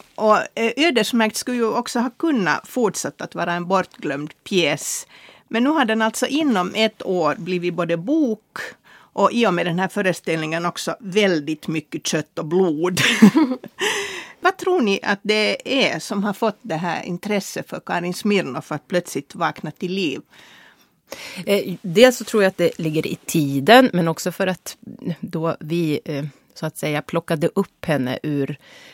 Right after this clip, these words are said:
Speaker 2: mm, biblioteksmagasinen och dammade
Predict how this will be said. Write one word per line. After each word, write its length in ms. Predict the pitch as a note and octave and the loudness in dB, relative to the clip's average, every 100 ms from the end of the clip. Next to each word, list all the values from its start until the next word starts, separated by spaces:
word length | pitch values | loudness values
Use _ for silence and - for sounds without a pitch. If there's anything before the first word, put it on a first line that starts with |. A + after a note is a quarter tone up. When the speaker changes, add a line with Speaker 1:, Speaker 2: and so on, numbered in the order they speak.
| _ | _
Speaker 2:
mm, 240 | - C3+ D3 - - _ | -6 -4 -4 -12 -20 _
biblioteksmagasinen 1400 | D#3+ D#3 D#3+ F3+ D#3+ - E3 D#3 D3+ D#3 F3 E3+ D#3+ D3 | -2 -2 -2 -2 -2 -2 -2 0 -2 -4 -6 -4 -2 -4
och 80 | |
dammade 560 | C#3+ D3 C#3+ C#3 C#3+ C#3 | -2 -2 -4 -2 -4 -4